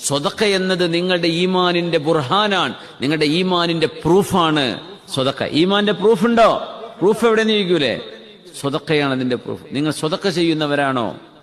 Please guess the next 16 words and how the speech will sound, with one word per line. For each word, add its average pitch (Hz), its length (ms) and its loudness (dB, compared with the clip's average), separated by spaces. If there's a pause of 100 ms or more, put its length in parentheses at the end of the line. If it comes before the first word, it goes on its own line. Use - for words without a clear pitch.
(1600)
അല്ലാത്തവർക്കൊരു 151 580 0
പിടുത്തം 147 360 2
വരും, 117 180 0 (400)
കൊടുക്കാൻ 131 320 -4
തോന്നൂല. 117 300 -2 (720)
ഞാൻ 123 220 -2
എൻ്റെ 135 180 -2
കുട്ടികൾ, 131 320 -4
എൻ്റെ 127 140 -2
കുട്ടികളുടെ 131 340 -4
കാര്യങ്ങളൊക്കെ 131 420 -4
കഴിഞ്ഞിട്ടല്ലേ 135 440 -4
കൊടുക്കേണ്ടതുള്ളൂ 143 600 0 (320)
എന്നൊക്കെ 139 240 -2
വെറുതെ 135 280 -2 (200)
തോന്നും. 160 240 2